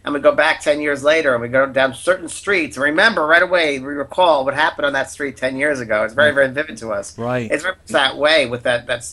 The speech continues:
Speaker 1: that child spirit, you know, the child mind. They're very aware when they come back on this atmosphere, this earthly atmosphere,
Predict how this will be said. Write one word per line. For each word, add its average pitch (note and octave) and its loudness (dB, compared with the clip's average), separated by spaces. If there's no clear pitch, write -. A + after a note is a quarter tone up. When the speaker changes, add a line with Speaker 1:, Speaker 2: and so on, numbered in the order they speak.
Speaker 1:
that B2 -4
child D#3 2
spirit, C3 -4
you C3+ -6
know, A2+ 0
the A#2 -8
child B2 -2
mind. A#2 0
They're C#3+ 2
very D#3+ 4
aware C#3+ 4
when B2+ 4
they B2+ -2
come B2+ -8
back B2+ 0
on B2 -2
this A#2+ -6
atmosphere, B2+ -2
this G#2 -14
earthly B2+ -2
atmosphere, B2+ -2